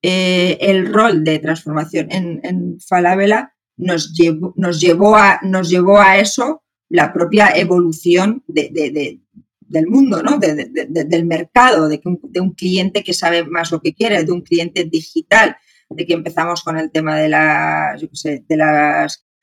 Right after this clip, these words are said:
de las pantallas del celular, la compra por internet, crear, ¿no? Todo lo que tenía que ver web, luego ya marketplace. Bueno, todo eso, lo que ha sido la evolución, que, que, que, que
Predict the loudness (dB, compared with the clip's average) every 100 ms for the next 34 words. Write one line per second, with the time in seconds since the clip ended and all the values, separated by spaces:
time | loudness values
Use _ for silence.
0 | _ -4 -2 -2 -2 -2 2 2 0 0
1 | -2 0 2 4 4 4 2 0 -6 -6
2 | -4 -6 -2 -2 0 -2 -2 -2 -4 -2
3 | -4 -4 -6 -4 0 2 0 -6 -8 -8
4 | -8 -4 -2 0 -2 -4 -6 -6 -6 -6
5 | -4 -4 0 0 2 -2 -2 -2 -2 -4
6 | _ _ _ _ _ -6 -6 -6 -8 0
7 | 2 2 0 -8 _ _ _ -12 -10 -4
8 | 0 0 0 0 0 0 0 0 4 4
9 | 4 4 2 2 2 4 2 -6 _ _
10 | _ _ _ -6 -4 -4 -2 -2 -4 -8
11 | _ -4 -2 -2